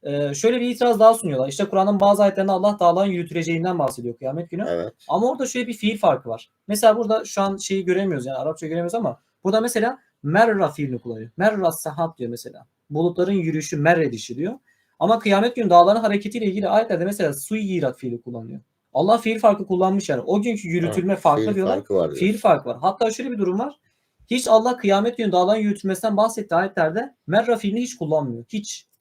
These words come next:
Speaker 1: Hani birkaç ayette kullansa biz deriz ki evet ya burada evet bir belki cümlede devriklik var. Burada yürüme derken belki kıyamete atıf yaptı derdik.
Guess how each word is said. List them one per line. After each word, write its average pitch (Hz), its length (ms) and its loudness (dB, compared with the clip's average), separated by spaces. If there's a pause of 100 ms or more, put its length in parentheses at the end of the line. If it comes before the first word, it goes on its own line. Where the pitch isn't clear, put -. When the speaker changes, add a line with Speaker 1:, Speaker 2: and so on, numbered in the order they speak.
(360)
Speaker 1:
Hani 220 220 2
birkaç 247 300 -2
ayette 233 320 2
kullansa 208 380 0
biz 226 120 -6
deriz 233 220 0
ki 233 60 -6
evet 214 220 -4
ya 175 180 2
burada 190 160 -2
evet 190 240 -2
bir 196 240 0 (180)
belki 180 340 -4
cümlede 170 300 -2
devriklik 170 440 -2
var. 208 280 -6
Burada 185 140 -4
yürüme 185 320 0
derken 185 280 -2
belki 175 180 -4
kıyamete 165 320 -2
atıf 180 240 -8
yaptı 160 300 -6
derdik. 156 500 2